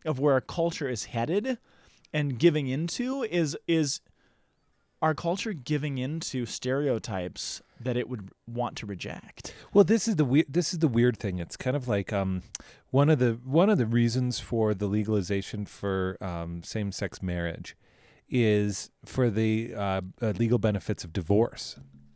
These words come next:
Speaker 1: Yeah.
Speaker 2: And a part of the reason why you get gender confusion is for the application of stereotypes, actually.
Speaker 1: Yeah, abs-, I
Speaker 2: Like,
Speaker 1: think that's
Speaker 2: like,
Speaker 1: absolutely true.
Speaker 2: I wanna act like a, I wanna act like a woman.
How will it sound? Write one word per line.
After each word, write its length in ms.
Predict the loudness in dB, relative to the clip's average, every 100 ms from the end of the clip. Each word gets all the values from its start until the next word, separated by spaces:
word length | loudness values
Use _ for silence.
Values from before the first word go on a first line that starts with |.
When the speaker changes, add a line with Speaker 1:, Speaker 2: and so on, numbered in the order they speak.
| -20
Speaker 1:
Yeah. 60 | -18 -18 -20 -20 -20 -2
Speaker 2:
And 260 | 2 2 0 -6
a 60 |
part 340 | -8 2 6 8
of 60 | 8
the 60 |
reason 340 | 6 6 6 6
why 120 | 6
you 160 | 6 4
get 160 | 2
gender 400 | 2 2 4 4
confusion 680 | 2 -2 -6 2 4 6 6
is 260 | 6 4 0
for 180 | 0 2
the 120 | 2 2
application 520 | 2 0 0 -2 0
of 100 | -4
stereotypes, 640 | -2 0 2 2 0 -8 -10 _ _ _ _ _ _ _ _ _ _ -2
actually. 480 | 0 0 -2 -2 -6 -6
Speaker 1:
Yeah, 240 | -4 -4 -6
abs-, 260 | -6 -4 4
I 40 |
Speaker 2:
Like, 100 | 4
Speaker 1:
think 120 | 4
that's 180 | -2 -2
Speaker 2:
like, 80 | 0
Speaker 1:
absolutely 320 | 4 4 2
true. 220 | -2 -6 -6 4
Speaker 2:
I 140 | 8
wanna 200 | 10 8
act 280 | 6 2 2
like 180 | 2 2
a, 80 | 0 0
I 100 | 4
wanna 200 | 6 6
act 180 | 4 2
like 120 | 4
a 60 | 8
woman. 440 | 8 8 6 0